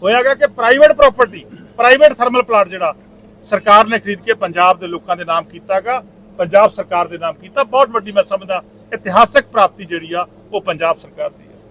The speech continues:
ਤਰਤਾਲੀ ਹਜ਼ਾਰ ਨੌਕਰੀਆਂ ਪੰਜਾਬ ਜਾਣਦਾ ਗਾ, ਪੰਜਾਬ ਦਾ ਨੌਜਵਾਨ ਜਾਣਦਾ ਗਾ ਕਿ ਪੰਜਾਬ ਦੇ ਯੂਥ ਨੂੰ ਮਿਲੀਆਂ ਨੇਗੀਆਂ। ਪੰਜਾਬ ਦੇ ਨੌਜਵਾਨ ਦਾ ਵਿਸ਼ਵਾਸ ਪੰਜਾਬ 'ਚ ਵਧਿਆ ਗਾ। ਨਹੀਂ ਇੱਕ ਮਾਹੌਲ ਬਣ ਗਿਆ ਸੀ ਪੰਜਾਬ 'ਚ, ਪੰਜਾਬ ਨੂੰ ਛੱਡ ਛੱਡ ਕੇ ਬਾਹਰਲੇ ਸੂਬਿਆਂ ਨੂੰ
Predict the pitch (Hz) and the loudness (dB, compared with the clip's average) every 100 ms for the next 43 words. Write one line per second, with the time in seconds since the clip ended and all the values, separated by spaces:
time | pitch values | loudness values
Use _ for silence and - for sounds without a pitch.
0 | _ _ _ 233 - 233 247 247 240 254 | _ _ _ 0 4 4 4 4 2 0
1 | 226 220 220 233 233 220 190 196 190 208 | 0 -2 -4 -6 -6 -6 0 2 2 -2
2 | 208 214 214 214 202 _ _ 202 185 196 | -2 -2 -4 -6 -10 _ _ -4 2 2
3 | 175 185 180 175 190 180 180 175 180 180 | 2 -2 -2 -4 -6 -4 -8 -8 -16 -18
4 | 185 _ - - - 175 185 180 170 170 | -20 _ -20 -18 -10 -4 0 0 -4 -10
5 | 185 175 185 170 175 180 175 175 175 - | -14 -16 -16 -14 -12 -12 -14 -18 -12 -10
6 | - - 208 202 226 254 262 247 240 240 | -12 -2 0 2 2 2 0 0 -2 -2
7 | 247 247 208 - 208 233 277 - - - | -4 -4 -6 -2 4 6 6 2 -10 -20
8 | _ - - - - - - - - - | _ -20 -20 -20 -20 -20 -20 -20 -20 -2
9 | 202 180 202 214 175 185 214 185 135 - | 0 4 2 2 0 -2 0 -2 -4 -20
10 | - _ _ 190 220 262 214 170 208 269 | -20 _ _ 0 2 0 -4 2 4 4
11 | 247 226 233 214 208 190 190 190 - _ | 2 -2 -4 -6 -8 -2 0 0 -6 _
12 | - - 175 190 190 196 180 175 196 185 | -16 -6 0 0 0 -4 -10 -8 -6 -6
13 | 175 170 165 175 160 160 170 165 | -6 -4 -4 -4 -12 -12 -10 -10